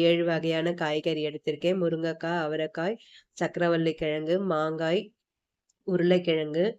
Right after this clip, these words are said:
வாழைக்காய், கத்திரிக்காய், மொத்தம் ஏழு நாட்டுக்காய் எடுத்திருக்கேங்க. உங்ககிட்ட என்ன காய்கறி இருக்கோ அதை நீங்க சேர்த்துக்கலாம்.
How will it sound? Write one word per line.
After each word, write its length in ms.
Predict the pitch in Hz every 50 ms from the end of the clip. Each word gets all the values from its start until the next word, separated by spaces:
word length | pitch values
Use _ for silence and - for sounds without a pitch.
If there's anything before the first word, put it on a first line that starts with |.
| _ _ _ _ _ _ _ _ _ _ _ _ _ _ _ _ _ _ _ _ _ _ _ _ _ _ _ _ _ _ _ 165
வாழைக்காய், 580 | 165 165 160 165 170 185 175 180 170 165 185 185
கத்திரிக்காய், 560 | - 160 147 - 160 165 160 - 170 156 151
மொத்தம் 360 | 151 151 143 131 185 190 196 185 170
ஏழு 220 | 165 165 165 160 160
நாட்டுக்காய் 520 | 160 156 151 156 - 180 180 185 165 156
எடுத்திருக்கேங்க. 560 | 151 147 - - 151 151 - 151 147 147 156 180 220
உங்ககிட்ட 440 | 226 196 185 180 175 175 170 170 185 180
என்ன 180 | 165 160 165 175 175
காய்கறி 460 | 180 170 160 160 156 170 165 160 156
இருக்கோ 260 | 151 147 - 190 202
அதை 200 | 202 185 170 156
நீங்க 240 | 147 151 143 143 147 147
சேர்த்துக்கலாம். 680 | - - 151 147 - 160 - 151 147 143 151 175 220